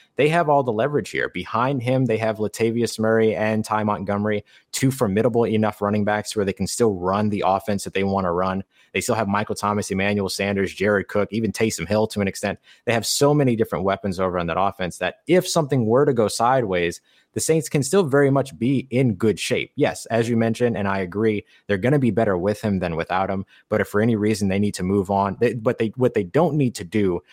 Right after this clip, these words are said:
is rush into something that they don't want in terms of the long-term, big-time, expensive running back contract based on the fact that they run the risk of being absolutely demoralized or deteriorate, or, or deteriorating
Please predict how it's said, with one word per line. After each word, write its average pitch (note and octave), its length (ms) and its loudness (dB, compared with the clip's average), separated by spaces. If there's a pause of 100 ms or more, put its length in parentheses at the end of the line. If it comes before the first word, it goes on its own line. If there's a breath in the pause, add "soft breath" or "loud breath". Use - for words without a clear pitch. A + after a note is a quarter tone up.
(120)
is F#2 180 -2
rush A2 220 0
into B2 240 0
something G#2+ 280 -2
that F#2 120 -4
they F2+ 120 -4
don't A#2 380 0
want F#2+ 600 -2
in G2 120 -6
terms G2+ 280 -2
of D#2+ 80 -14
the E2 120 0
long-term, G2 800 0
big-time, G2+ 640 -2
expensive G2 560 -4
running F#2+ 220 0
back D#2+ 220 -4
contract A#2+ 680 -4 (420 soft breath)
based A2 320 -2
on A#2 60 2
the G#2 80 0
fact G2 260 -2
that F#2 200 -6
they G2 180 0
run G2+ 380 0
the F#2+ 80 0
risk F#2+ 360 0
of E2 140 -4
being F2+ 300 0
absolutely F2 600 -4 (260)
demoralized G2 680 2
or F2 60 -6
deteriorate, A2 680 2
or, G2 160 0
or F#2+ 140 -2
deteriorating F#2+ 720 2